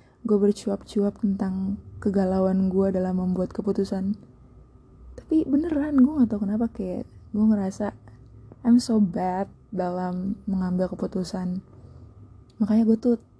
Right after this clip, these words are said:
takut gitu, takut ketika gue harus menjadi orang yang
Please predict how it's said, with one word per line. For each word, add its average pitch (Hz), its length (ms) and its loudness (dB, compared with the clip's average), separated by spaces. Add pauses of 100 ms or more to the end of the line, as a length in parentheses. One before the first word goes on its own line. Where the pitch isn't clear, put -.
takut 240 400 -6 (160)
gitu, 185 400 -6 (220)
takut - 260 -6
ketika - 400 -4
gue 196 240 0
harus 196 320 -2
menjadi 185 240 0
orang 190 320 -2
yang 180 180 -6